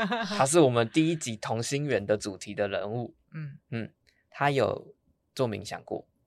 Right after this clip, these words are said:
Speaker 2: 嗯。
Speaker 1: 然后他是做十二分钟。然后这个冥想呢，呃，建议是可以每天早上起床的时候去做冥想。为什么呢？因为通常你在晚上的时候再去做冥想，你很容易就睡着了。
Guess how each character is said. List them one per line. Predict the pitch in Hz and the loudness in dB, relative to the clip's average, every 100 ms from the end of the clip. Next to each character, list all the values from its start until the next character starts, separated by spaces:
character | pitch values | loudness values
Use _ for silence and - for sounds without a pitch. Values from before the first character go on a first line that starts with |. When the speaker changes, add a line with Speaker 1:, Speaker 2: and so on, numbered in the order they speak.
| _ _ | _ _
Speaker 2:
嗯。 | 147 | -8
Speaker 1:
然 | 113 | -4
后 | 123 | -2
他 | 135 | -2
是 | 135 | -2
做 | 135 131 | 0 -2
十 | - 101 | 2 2
二 | 110 | 2
分 | 98 95 | -2 -6
钟。 | 92 - - _ _ _ _ _ _ _ | -8 -10 -18 _ _ _ _ _ _ _
然 | 135 180 | 0 2
后 | 185 | 2
这 | 165 214 | 2 6
个 | 156 | 6
冥 | 147 127 131 160 | 4 -4 -2 -2
想 | 147 95 98 | 0 -2 -2
呢， | 104 113 - - - - | -4 -4 -8 -20 -20 -6
呃， | 104 101 101 104 _ _ - | -4 -4 -6 -8 _ _ 0
建 | 202 135 | 0 2
议 | 156 117 | -2 -4
是 | - 143 | -4 -6
可 | 139 | -2
以 | 110 | -4
每 | 101 95 | -4 -4
天 | 120 123 | -4 -2
早 | - | -4
上 | - 131 107 | -2 -2 -2
起 | - | -8
床 | - 90 82 | -10 -12 -14
的 | 78 | -8
时 | 104 | -2
候 | 104 | -2
去 | - 120 | -4 -6
做 | 117 | -6
冥 | 101 101 | -6 -12
想。 | - - - _ _ _ | -14 -16 -18 _ _ _
为 | 180 170 | -2 -2
什 | 117 | 0
么 | 101 | -4
呢？ | 101 101 - | -4 -6 -4
因 | 156 | -2
为 | 170 | -2
通 | 160 160 | -2 -4
常 | 151 101 | -4 -4
你 | |
在 | 135 | -2
晚 | 117 113 - | -2 -4 -4
上 | - 123 | -6 -4
的 | 101 | -6
时 | - | -6
候 | - 95 - _ - | -2 -2 -2 _ -2
再 | 127 | -2
去 | 139 | 0
做 | 127 110 | -2 -2
冥 | 92 | -4
想， | 98 101 95 | -6 -8 -8
你 | 104 | -8
很 | 101 | -6
容 | 104 | -6
易 | 113 | -4
就 | 110 | -4
睡 | - | -4
着 | - - | -8 -10
了。 | - | -14